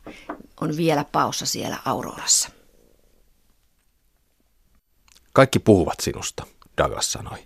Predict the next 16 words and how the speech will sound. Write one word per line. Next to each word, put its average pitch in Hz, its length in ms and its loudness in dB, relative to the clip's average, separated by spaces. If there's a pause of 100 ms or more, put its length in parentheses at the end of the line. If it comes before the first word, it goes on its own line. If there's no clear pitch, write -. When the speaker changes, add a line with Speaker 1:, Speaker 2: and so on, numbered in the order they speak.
(440)
Speaker 2:
Kukaan 151 280 8
ei 92 100 6
tajua, 95 360 6
mitä 101 240 4
sinä 78 220 -2
siellä 76 240 0
New 87 180 2
Hampshireissa - 640 -2
teet. - 380 -8 (600)
Kaikki 131 180 8
sanovat, 113 400 6
että 80 180 -2
olet 78 240 2
tekemässä - 480 2
elämäsi 87 500 2
tyhmyyttä. - 580 -2